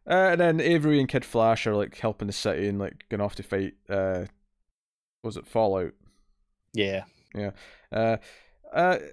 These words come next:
Speaker 1: as far as the art goes, uh, you know, it's Sandoval again. I do think some stuff works. Like, I think sh-, a shark looks pretty solid. I think f-, uh, the Furza shark stuff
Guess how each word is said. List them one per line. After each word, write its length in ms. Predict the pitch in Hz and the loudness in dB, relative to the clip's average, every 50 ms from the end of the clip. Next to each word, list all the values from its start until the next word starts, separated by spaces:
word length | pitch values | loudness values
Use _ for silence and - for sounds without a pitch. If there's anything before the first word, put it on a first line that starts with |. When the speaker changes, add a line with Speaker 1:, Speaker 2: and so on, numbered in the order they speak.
| - | -12
Speaker 1:
as 80 | - 175 | -4 0
far 120 | 240 294 | 2 2
as 80 | 311 269 | 4 4
the 80 | 233 226 | 4 4
art 180 | 247 247 226 | 4 2 2
goes, 340 | 226 254 247 247 247 214 214 | 2 2 4 4 2 2 0
uh, 120 | - 147 | -2 -2
you 100 | 156 170 | 0 2
know, 140 | 214 208 202 | 2 4 4
it's 220 | 196 190 - - 180 113 85 113 107 143 185 | 2 0 -2 -6 -8 -8 -8 -10 -12 -14 -10
Sandoval 460 | - - 208 208 208 202 196 190 202 | 0 2 2 2 4 2 2 2 2
again. 400 | 190 165 175 175 175 175 175 - - | 0 2 2 2 2 2 0 0 0
I 120 | 156 170 | -2 2
do 180 | 160 190 202 202 | 4 4 2 2
think 360 | - - 196 180 143 160 165 | 2 0 0 0 0 -6 -6
some 200 | - 160 156 165 | -2 0 0 0
stuff 400 | - - 165 156 147 - - - | 0 2 2 2 2 0 -6 -12
works. 440 | - 127 120 131 139 - - - - | -6 0 0 0 0 0 -4 -4 0
Like, 100 | 135 135 | 2 4
I 60 | 135 | 4
think 160 | 135 147 139 | 4 2 0
sh-, 120 | - - - 120 | -4 -10 -6 -4
a 80 | 123 117 | -4 -2
shark 380 | - - 110 110 110 - - | 0 2 4 4 2 2 0
looks 160 | 120 98 - | -4 -4 -4
pretty 240 | - - 123 - 92 | -4 -2 -2 0 0
solid. 360 | - - 117 107 104 107 107 | -2 0 0 0 2 2 2
I 40 | 117 | 2
think 180 | 120 123 120 - | 2 0 -2 -6
f-, 280 | - - - - - - | -14 -16 -14 -12 -6 -2
uh, 120 | 98 110 | 0 0
the 60 | 104 107 | 0 0
Furza 360 | - - 131 131 120 123 113 | 0 2 2 2 2 0 -2
shark 400 | - - 117 110 113 - - - | 0 0 2 2 2 2 -2 -10
stuff 520 | - - 117 113 113 - - - - - | -8 -2 -2 -2 -2 -2 -8 -20 -20 -20